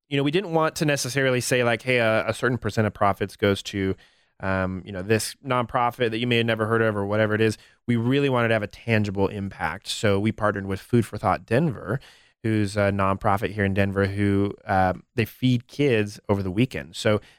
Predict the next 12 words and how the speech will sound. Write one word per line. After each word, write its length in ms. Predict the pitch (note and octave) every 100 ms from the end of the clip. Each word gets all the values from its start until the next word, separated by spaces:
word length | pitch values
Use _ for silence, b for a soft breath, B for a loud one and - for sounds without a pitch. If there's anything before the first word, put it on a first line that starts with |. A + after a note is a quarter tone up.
| _
Title 300 | - C#3 C3+
One 200 | B2+ A#2
schools 560 | G#2+ - G#2+ G2+ G#2 G2+
or 540 | G#2 G2+ G2+ G2+ G2+
kids 240 | - B2 G#2
that 80 | G#2+
are 60 |
on 120 | G2+ F#2+
free 420 | - A2 G#2+ G#2+
or 160 | G2+
reduced 320 | G2 G2+ G2 G#2+
lunch, 400 | G#2 G#2 -